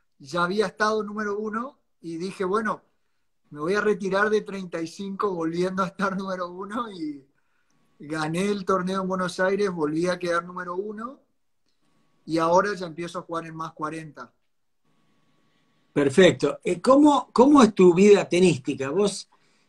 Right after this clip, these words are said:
Speaker 2: este, fuiste un buen junior, empezaste chiquitito? Porque a esta edad todavía, much-, no muchos, pero hay jugadores inclusive activos, ¿no? Como Karlovic, Roger, Feliciano López, que están cerca de los cuarenta.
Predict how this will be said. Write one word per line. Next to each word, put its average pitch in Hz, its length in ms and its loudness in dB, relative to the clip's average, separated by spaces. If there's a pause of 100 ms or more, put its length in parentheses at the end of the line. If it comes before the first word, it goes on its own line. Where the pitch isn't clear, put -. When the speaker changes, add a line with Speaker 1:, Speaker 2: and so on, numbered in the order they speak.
Speaker 2:
este, 127 640 2
fuiste 202 340 6
un 151 160 4
buen 160 240 4
junior, 262 480 8
empezaste 165 480 -2
chiquitito? 202 840 4 (380)
Porque 175 300 6
a 233 60 6
esta 226 200 4
edad 220 520 4
todavía, 175 580 0
much-, 208 460 -2 (320)
no 202 160 6
muchos, 208 360 8
pero 151 140 0
hay 190 80 2
jugadores 180 460 2
inclusive 143 440 -4
activos, 135 560 2
¿no? 190 300 0
Como 131 240 -10
Karlovic, 185 640 4
Roger, 170 640 0 (200)
Feliciano 156 540 0
López, 180 640 2 (400)
que 131 100 -2
están 156 220 0
cerca 190 440 4
de 143 100 2
los 127 160 0
cuarenta. 160 640 2